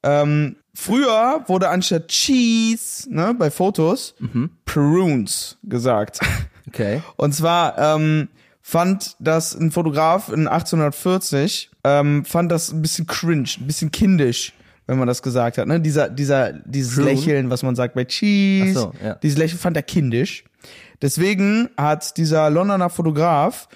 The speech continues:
Speaker 1: Leuten gesagt, „Sag mal Prunes“, ne?
Speaker 2: Prunes.
Speaker 1: Das hat deren Mund nämlich spitz gehalten und deren
Speaker 2: Prunes.
Speaker 1: Gesicht schön gemacht. Prunes.
Speaker 2: Prunes.
Speaker 1: Weißt du? Und
Speaker 2: Ah,
Speaker 1: daher,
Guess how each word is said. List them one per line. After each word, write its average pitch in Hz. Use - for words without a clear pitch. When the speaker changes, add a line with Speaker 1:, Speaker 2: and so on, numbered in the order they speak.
Speaker 1:
Leuten 151
gesagt, 156
„Sag 160
mal 160
Prunes“, 170
ne? 147
Speaker 2:
Prunes. 123
Speaker 1:
Das 143
hat 165
deren 151
Mund 202
nämlich 165
spitz -
gehalten 226
und 135
deren 143
Speaker 2:
Prunes. 143
Speaker 1:
Gesicht 156
schön 151
gemacht. 123
Prunes. 160
Speaker 2:
Prunes. -
Speaker 1:
Weißt 151
du? 311
Und -
Speaker 2:
Ah, 139
Speaker 1:
daher, 247